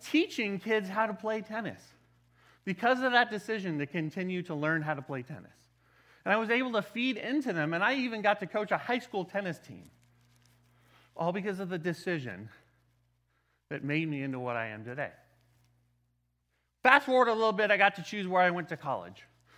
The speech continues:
I got accepted to, uh, three or four different colleges, decided to go to U C Davis. Go Aggies, but they lost yesterday.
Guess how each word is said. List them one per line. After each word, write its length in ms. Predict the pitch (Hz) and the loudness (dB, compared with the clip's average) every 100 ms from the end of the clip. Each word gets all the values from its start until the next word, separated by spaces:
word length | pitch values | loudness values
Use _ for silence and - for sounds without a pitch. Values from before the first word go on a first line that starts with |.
| - - | -10 0
I 60 | |
got 140 | 220 294 | 2 4
accepted 480 | 220 - 196 196 160 | 2 0 -2 -2 -4
to, 240 | 180 156 | 0 4
uh, 160 | 143 135 | 4 4
three 260 | 135 180 165 | 0 -4 -2
or 100 | 156 | -2
four 220 | 139 139 | -2 -2
different 320 | 139 156 131 | -2 -8 -8
colleges, 400 | 131 123 139 175 | -4 -4 -4 -6
decided 460 | 175 165 226 233 196 | -6 2 4 4 0
to 60 | |
go 160 | 190 190 | 0 0
to 60 | 139 | -2
U 320 | 139 240 262 | -2 0 0
C 260 | 269 247 | -2 -6
Davis. 560 | 214 196 185 185 185 - - - - - _ _ _ | 0 2 2 0 -4 -6 -20 -20 -20 -20 _ _ _
Go 120 | 170 | -2
Aggies, 360 | 160 151 143 135 | 0 0 -2 -8
but 140 | 139 | -8
they 100 | 131 | -6
lost 280 | 104 80 - | -6 -8 -12
yesterday. 400 | - - - 160 | -20 -20 -12 -10